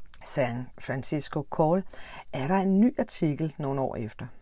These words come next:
Denne gang den toogtyvende maj nitten hundrede og tolv, udgaven af samme avis. Ifølge artiklen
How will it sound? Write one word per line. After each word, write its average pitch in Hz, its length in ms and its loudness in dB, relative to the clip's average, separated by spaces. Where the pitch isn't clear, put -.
Denne 170 220 4
gang 135 340 0
den 101 200 -8
toogtyvende - 760 -2
maj 117 280 -4
nitten 131 300 -2
hundrede 117 240 -2
og - 100 -8
tolv, - 280 0
udgaven 113 640 -2
af - 280 -8
samme 107 400 -8
avis. - 400 -10
Ifølge 247 540 2
artiklen 117 640 -4